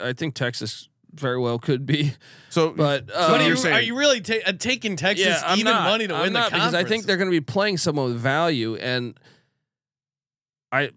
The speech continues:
Speaker 1: yeah, I'm, I'm, I'll stick with Kansas. I think Kansas's offenses will be a top ten offense, providing everyone stays healthy,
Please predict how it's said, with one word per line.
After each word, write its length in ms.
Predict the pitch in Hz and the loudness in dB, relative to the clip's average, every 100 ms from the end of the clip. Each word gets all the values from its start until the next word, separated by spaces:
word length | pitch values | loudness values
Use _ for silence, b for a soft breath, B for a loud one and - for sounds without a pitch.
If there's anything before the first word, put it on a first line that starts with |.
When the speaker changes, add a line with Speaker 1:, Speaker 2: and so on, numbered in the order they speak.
| - | -14
Speaker 1:
yeah, 340 | 123 165 202 110 | -2 0 0 -2
I'm, 200 | 117 156 | -4 -4
I'm, 180 | 123 156 | -4 -4
I'll 120 | 127 | -2
stick 240 | 160 220 233 | -4 -6 -6
with 100 | 196 | -4
Kansas. 420 | 165 190 214 104 | -2 0 -2 -2
I 80 | 110 | -2
think 140 | 135 | -2
Kansas's 600 | - 135 151 160 151 139 - - | -2 -2 -2 -4 -2 -4 -6 0
offenses 640 | 131 165 131 120 131 131 | 2 2 -2 -4 -2 -4
will 200 | 110 127 | -2 -2
be 260 | 135 131 | -2 -2
a 120 | - 113 | -4 -6
top 280 | - 131 135 | -2 -2 0
ten 200 | 170 139 | 0 0
offense, 420 | 127 123 123 - | -2 -2 -4 -4
providing 460 | 135 117 120 117 | -6 -2 0 0
everyone 220 | 117 120 120 | -2 -2 -4
stays 360 | - 113 107 | -2 -2 -2
healthy, 400 | 110 92 127 143 | -4 -4 -4 -6